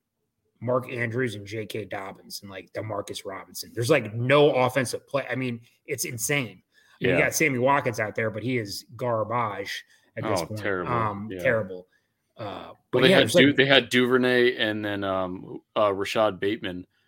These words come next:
Speaker 2: but neither, like, that's, like, a stretch of a wide receiver too, even, you
Speaker 1: Yeah,
Speaker 2: know?
Speaker 1: let's not even
Speaker 2: It's like
Speaker 1: yeah.
Speaker 2: it, them and the Giants are, could have an arm wrestling match over who is worse receivers, and it's not. Ugh.
Speaker 1: Yeah,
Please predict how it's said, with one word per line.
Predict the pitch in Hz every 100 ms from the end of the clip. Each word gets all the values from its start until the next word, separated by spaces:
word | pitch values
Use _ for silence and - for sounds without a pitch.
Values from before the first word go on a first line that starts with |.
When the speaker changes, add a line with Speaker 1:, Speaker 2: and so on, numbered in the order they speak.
| _ -
Speaker 2:
but | 113
neither, | 120 139 117
like, | 117 101 92 - _ _ _ _ _ -
that's, | 147 147
like, | 120
a | 95
stretch | - - 113 -
of | 92
a | 90 87 _ _ -
wide | 113 101
receiver | 95 107 92 80
too, | - 123
even, | 98 82 80
you | 127
Speaker 1:
Yeah, | 120
Speaker 2:
know? | 117
Speaker 1:
let's | 123 -
not | 117 104
even | 101 95
Speaker 2:
It's | 123
like | 180 175 185
Speaker 1:
yeah. |
Speaker 2:
it, | 185 120 135
them | 139 165
and | 147
the |
Giants | 117 117 135 120 92
are, | 98 - 107
could | 104
have | 104 101
an | 95 110
arm | 110 117
wrestling | 104 - 95
match | 95 92 95
over | 95
who | 101
is | 95
worse | 85 95 95 -
receivers, | 87 98 101 80 78
and | 82
it's | 82 - -
not. | 85 90
Ugh. | - - 131 131
Speaker 1:
Yeah, | 131 127 127 101 -